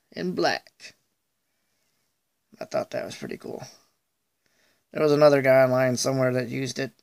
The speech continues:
uh, so I figured I'd use it too. Next up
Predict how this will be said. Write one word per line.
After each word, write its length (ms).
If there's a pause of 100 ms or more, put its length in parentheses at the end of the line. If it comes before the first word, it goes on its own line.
(120)
uh, 300 (140)
so 120
I 60
figured 280
I'd 40
use 280
it 60
too. 180 (4000)
Next 340
up 180